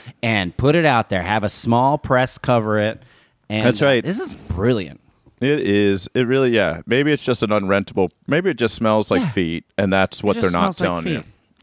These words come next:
Speaker 2: And they're like, "That's the ghosts. It's not
Speaker 1: <laughs>
Speaker 2: the rugs from the eighteen forties. It's the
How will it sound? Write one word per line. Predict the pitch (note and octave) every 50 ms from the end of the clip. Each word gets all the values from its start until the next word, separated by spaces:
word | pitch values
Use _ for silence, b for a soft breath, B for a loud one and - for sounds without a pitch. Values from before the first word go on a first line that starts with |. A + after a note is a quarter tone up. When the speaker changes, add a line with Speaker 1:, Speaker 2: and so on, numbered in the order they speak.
| _ -
Speaker 2:
And | B2 B2 B2+
they're | B2+
like, | B2 A#2+ A#2
"That's | - C#3+ - -
the | - D3
ghosts. | - D3 D3 D#3 D3 A#2+ - - - - - - -
It's | A#2 A2+ - -
not | C#3 C#3 C#3 C#3+ C#3+ C#3 C#3 B2+ - - B2+
Speaker 1:
<laughs> | C3 - -
Speaker 2:
the | D3 C#3 B2+
rugs | A2+ G#2+ A#2+ B2 A#2+ A2 F#2+ - -
from | - A2+ G#2
the | G2+ G#2
eighteen | G2 F#2 - - F#2+ F2+
forties. | - - G2 F2+ F2+ E2+ D#2+ E2 E2 D#2+ F2 -
It's | - - - -
the | -